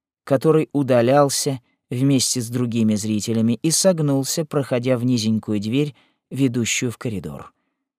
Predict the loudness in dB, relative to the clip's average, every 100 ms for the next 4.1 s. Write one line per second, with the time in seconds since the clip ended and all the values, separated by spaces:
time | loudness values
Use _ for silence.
0 | _ _ _ _ 0 4 6 4 2 -4
1 | -6 -2 -2 0 -2 0 -2 -2 -2 -2
2 | -4 -4 -4 -4 -2 -2 -4 -6 -4 -2
3 | 0 0 -4 -2 -2 -2 -4 -2 -2 -2
4 | -4